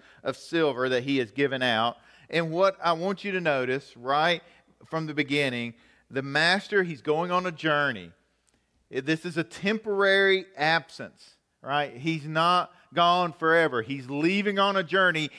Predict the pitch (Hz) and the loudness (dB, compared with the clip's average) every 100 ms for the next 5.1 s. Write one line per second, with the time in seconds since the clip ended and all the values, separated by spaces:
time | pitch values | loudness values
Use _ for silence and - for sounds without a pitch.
0 | - 156 165 165 160 - - 180 170 165 | -8 -2 0 0 -4 -6 -2 0 0 -2
1 | 156 123 151 143 98 - _ _ _ _ | -6 0 2 2 -2 -10 _ _ _ _
2 | - 190 160 165 196 226 220 220 208 185 | -2 0 0 4 6 6 2 -4 -2 -2
3 | 160 196 190 143 139 160 156 156 202 202 | 0 2 2 0 0 0 0 0 0 2
4 | 202 170 160 180 185 160 131 123 127 147 | 0 0 2 4 4 4 4 4 2 0